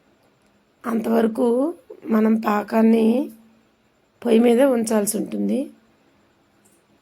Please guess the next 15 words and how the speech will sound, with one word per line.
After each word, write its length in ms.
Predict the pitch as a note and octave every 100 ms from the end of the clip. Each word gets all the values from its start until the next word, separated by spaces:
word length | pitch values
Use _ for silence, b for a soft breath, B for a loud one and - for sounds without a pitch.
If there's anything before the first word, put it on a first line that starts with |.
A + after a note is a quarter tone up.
| _ -
అటు 200 | A3 A3+
హైలో 460 | G3 G#3 A3+ A#3 A#3
కానీ 320 | A#3 B3 E4 - -
ఇటు 180 | F4+ G#3+
లో 180 | A3 A3+
ఫ్లేమ్లో 420 | A3+ A#3 A3+ A3 G#3
కానీ 260 | G3+ G3 - -
కాకుండా 540 | G3+ G#3+ A3+ A3 A3 G#3+ B3 D#4 b b b b _
మీడియం 440 | A3+ A3+ A#3+ B3+ B3
ఫ్లేమ్లోనే 600 | A#3+ A#3+ A#3+ A#3+ B3 D4+ F4 -
మనం 200 | A3+ A3 A3
పాకాన్ని 480 | A3 G#3+ A#3 A#3 A3
ఉంచాలి. 380 | G3+ G#3+ G3+ A3
ఎందుకంటే 480 | G3 A3 A3+ A3+ G#3+ A3 C#4 - b b b b b b b _ _
మాడిపోయేలాంటి 1200 | A3+ A3 A3+ B3 A3+ C4+ B3+ A#3+ A3+ A3+ A3+ -